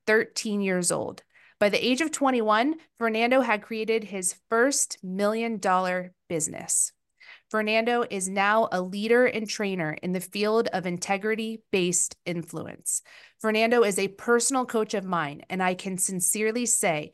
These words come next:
that he has benefited my life personally and professionally. Fernando is the guy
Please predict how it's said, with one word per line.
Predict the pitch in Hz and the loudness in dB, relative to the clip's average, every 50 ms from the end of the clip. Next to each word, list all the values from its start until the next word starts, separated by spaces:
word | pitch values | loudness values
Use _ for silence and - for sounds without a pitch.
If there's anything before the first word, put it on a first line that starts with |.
| - - - _ | -20 -20 -14 _
that | - 196 - | -8 -8 -6
he | 175 220 233 | -2 0 0
has | 220 190 180 175 | 2 2 0 0
benefited | 156 202 202 208 226 220 - 247 233 240 233 220 | 2 2 2 4 2 2 2 2 4 4 2 2
my | 220 220 226 226 | 2 0 2 2
life | 214 196 175 160 160 160 - - _ - | 2 2 2 2 2 -2 -6 -12 _ -8
personally | 202 190 180 - - 208 202 196 202 202 202 180 - _ | -6 -6 -6 -6 -6 -6 -6 -4 -4 -6 -6 -8 -10 _
and | - 170 165 170 165 165 175 - | -4 -2 -2 -2 -2 -4 -6 -8
professionally. | - 185 175 - 151 151 - - - - - - - - - - _ _ _ - - - - _ | -8 -8 -6 -4 -4 -4 -6 -8 -12 -12 -14 -14 -14 -16 -18 -20 _ _ _ -20 -20 -20 -18 _
Fernando | - 226 220 220 220 233 247 262 294 302 | -2 0 0 2 2 2 4 4 4 4
is | 302 285 - | 4 2 2
the | 269 262 | 0 0
guy | 226 254 233 240 240 262 294 302 | 2 4 4 6 6 4 2 0